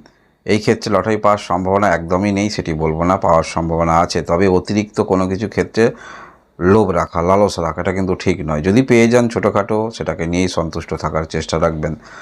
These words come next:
বা যে কোনো বিষয়ে আপনি কিছু পেলেন হঠাৎ করে, যেটা আপনি আশা রাখেননি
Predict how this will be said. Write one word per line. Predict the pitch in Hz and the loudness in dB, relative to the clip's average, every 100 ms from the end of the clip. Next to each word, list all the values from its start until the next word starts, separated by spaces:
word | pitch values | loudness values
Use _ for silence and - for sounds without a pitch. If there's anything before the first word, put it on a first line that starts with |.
| - - | -20 0
বা | 104 | 0
যে | 101 | 2
কোনো | 123 127 120 | 2 2 2
বিষয়ে | 95 98 87 87 | 0 2 4 2
আপনি | - 104 110 _ _ | 0 -8 -8 _ _
কিছু | 101 117 110 | -6 -4 0
পেলেন | 92 85 | 2 2
হঠাৎ | 82 82 82 | 0 -2 -2
করে, | - 85 78 - _ _ _ _ _ _ _ _ | -2 -6 -4 -8 _ _ _ _ _ _ _ _
যেটা | 107 107 113 | 0 2 4
আপনি | 98 104 | 4 4
আশা | 92 87 101 | 0 2 2
রাখেননি | 95 104 90 76 | 2 0 -4 -6